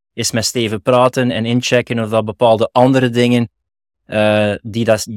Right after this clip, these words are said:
bij jouw zoon voorgekomen waren, dat die ook voorgekomen is bij andere kinderen. En dan, eh, weet je dat je niet alleen staat. Dus neem dan contact op met, eh, Steven. En op die manier kunnen we zorgen dat het dossier groeit.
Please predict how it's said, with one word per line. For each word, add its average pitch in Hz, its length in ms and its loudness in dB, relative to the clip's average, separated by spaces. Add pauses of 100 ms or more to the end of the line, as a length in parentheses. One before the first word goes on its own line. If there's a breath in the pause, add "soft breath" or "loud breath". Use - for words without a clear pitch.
bij 104 400 -6
jouw 113 280 4
zoon 117 240 0
voorgekomen 117 560 0
waren, 117 340 4
dat 110 140 -4
die 113 100 -2
ook 110 180 -2
voorgekomen 110 520 -4
is 107 160 -4
bij 101 200 2
andere 151 380 2
kinderen. 156 560 0
En 135 180 -2
dan, 135 260 0 (400)
eh, 117 220 -4
weet 131 260 2
je 143 80 -2
dat 131 140 2
je 135 60 0
niet 135 160 2
alleen 131 260 0
staat. 120 380 0
Dus - 280 -6
neem 123 220 2
dan 139 140 2
contact 123 480 0
op 120 240 0
met, 110 340 -2
eh, 104 200 -2
Steven. 120 640 0 (300)
En 117 180 -2
op 104 100 -4
die 131 160 2
manier 127 280 4
kunnen 120 220 -2
we 110 60 -4
zorgen 117 320 0
dat 113 120 4
het 113 260 -2
dossier 110 480 -2
groeit. 139 480 0